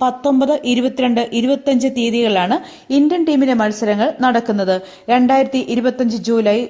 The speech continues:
സാഫ് under ട്വന്റിയും ആഗസ്റ്റിൽ നടക്കുന്ന എ എഫ് സി under ട്വന്റി തുടങ്ങിയ ചാമ്പ്യൻഷിപ്പുകളിൽ പങ്കെടുക്കാനുള്ള ദേശീയ ടീമിന്റെ പരിശീലനം കൂടിയാണ്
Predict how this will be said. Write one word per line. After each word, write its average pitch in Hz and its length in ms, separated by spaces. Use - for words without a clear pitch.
സാഫ് 285 320
under 240 200
ട്വന്റിയും 220 420
ആഗസ്റ്റിൽ 311 480
നടക്കുന്ന 233 600
എ 247 120
എഫ് 294 160
സി 302 160
under 254 280
ട്വന്റി 254 240
തുടങ്ങിയ 226 360
ചാമ്പ്യൻഷിപ്പുകളിൽ 240 880
പങ്കെടുക്കാനുള്ള 277 760
ദേശീയ 247 460
ടീമിന്റെ 240 600
പരിശീലനം 254 500
കൂടിയാണ് 208 440